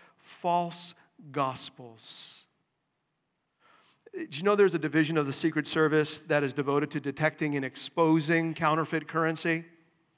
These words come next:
And do you know how they train agents to recognize counterfeit currency?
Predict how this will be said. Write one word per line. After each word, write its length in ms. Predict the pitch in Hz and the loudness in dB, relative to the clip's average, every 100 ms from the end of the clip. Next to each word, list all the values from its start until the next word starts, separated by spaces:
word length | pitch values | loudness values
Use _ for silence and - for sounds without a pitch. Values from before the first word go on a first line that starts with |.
| _ _ _ - - | _ _ _ -20 -6
And 160 | 156 151 | -4 0
do 60 | |
you 120 | 165 180 | 2 4
know 220 | 185 185 | 6 6
how 460 | 175 180 180 180 | 6 8 8 6
they 160 | 180 170 | 4 2
train 440 | 165 196 190 185 202 | 2 2 4 4 2
agents 460 | 190 180 175 185 180 | 6 6 4 -2 -2
to 140 | - | -2
recognize 560 | 156 180 196 185 175 180 | 2 4 4 4 4 2
counterfeit 440 | 196 185 175 170 | 0 0 0 -4
currency? 680 | - 190 190 180 190 190 185 | -2 0 0 2 4 4 2